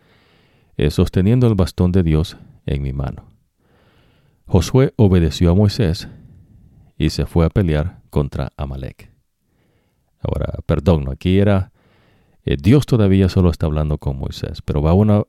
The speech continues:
una ocasión, ves, cuando ya Dios habla con Josué. Eh, que de paso, ves, por eso, mm, Josué es un profeta, y pues él escribe también,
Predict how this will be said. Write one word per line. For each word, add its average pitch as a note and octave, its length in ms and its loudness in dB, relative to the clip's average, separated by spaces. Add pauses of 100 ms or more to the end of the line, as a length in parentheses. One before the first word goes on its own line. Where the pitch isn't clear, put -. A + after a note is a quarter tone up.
(140)
una F#2 180 -2
ocasión, F2 400 -2
ves, D#2 140 -4
cuando C#2+ 240 -8
ya C#2 180 -6
Dios C#2 280 -6
habla C#2 420 -10
con - 140 -8
Josué. - 480 -14 (1120)
Eh, F#2+ 120 -4
que G#2 140 0
de F#2+ 80 2
paso, E2 280 0
ves, C#2+ 180 -4
por C#2+ 180 -4
eso, C#2 560 -8
mm, C#2+ 220 -10
Josué - 420 -6
es C#2 120 -8
un C#2 140 -8
profeta, - 540 -8 (240)
y - 80 -8
pues - 240 -12
él C#2+ 120 -8
escribe C#2+ 400 -10
también, - 340 -12